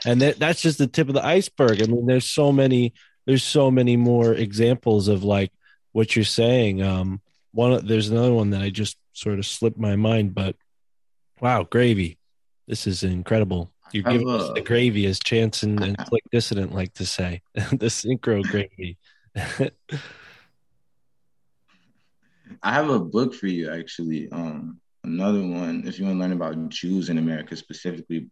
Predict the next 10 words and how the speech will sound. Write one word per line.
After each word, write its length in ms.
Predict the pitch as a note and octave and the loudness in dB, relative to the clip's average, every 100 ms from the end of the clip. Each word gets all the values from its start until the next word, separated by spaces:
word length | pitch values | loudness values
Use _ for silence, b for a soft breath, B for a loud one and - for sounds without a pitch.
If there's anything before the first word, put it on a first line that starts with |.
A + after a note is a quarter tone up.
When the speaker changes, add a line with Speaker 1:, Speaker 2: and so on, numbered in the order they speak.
| - | -10
Speaker 2:
um, 420 | E2+ D#2+ D#2+ - _ _ _ F2+ | -8 -6 -6 -8 _ _ _ -6
during 240 | F2 F#2+ F#2+ | -2 0 -2
colonialism, 840 | F2+ F2+ F2+ E2+ E2+ D#2+ D#2+ D2 _ _ _ _ _ | -4 -2 -2 -4 -8 -8 -10 -10 _ _ _ _ _
'cause, 420 | - F#2 F2 D2+ - - - _ _ _ - | -6 -2 -2 -6 -14 -20 -20 _ _ _ -4
uh, 380 | F#2 F2 D#2+ - - _ | 0 0 -2 -8 -18 _
in, 360 | G2 A2+ A2 G#2 | -2 2 4 2
in 180 | G2+ F#2+ | 2 0
Europe, 460 | F#2 A2+ G#2+ - - | 0 0 0 -4 -8
they 140 | F#2 | -10
sent 420 | - F#2+ F#2+ - | -10 -8 -8 -8